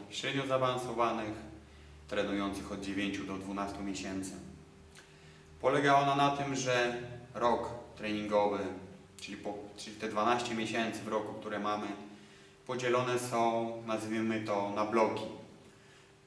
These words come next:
Czyli na przykład nie robimy przez dwanaście miesięcy treningu tylko i wyłącznie na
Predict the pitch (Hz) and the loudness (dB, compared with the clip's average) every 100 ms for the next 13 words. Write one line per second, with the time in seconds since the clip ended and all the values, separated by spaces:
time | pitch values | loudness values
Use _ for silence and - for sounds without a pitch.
0 | - - 151 151 143 139 - 143 143 135 | -20 -10 -6 -2 -2 -2 -2 -2 4 4
1 | 135 135 139 147 143 160 147 104 - - | 4 0 2 2 2 2 2 2 -2 -4
2 | 107 101 - 107 110 110 113 110 110 120 | -6 -4 0 2 2 0 0 0 2 4
3 | 117 117 - 110 110 110 110 107 113 110 | 4 2 -4 -2 -2 -2 -2 -2 -2 -2
4 | 117 110 107 107 110 107 110 104 104 101 | 0 0 0 0 0 -2 -4 -4 -2 -2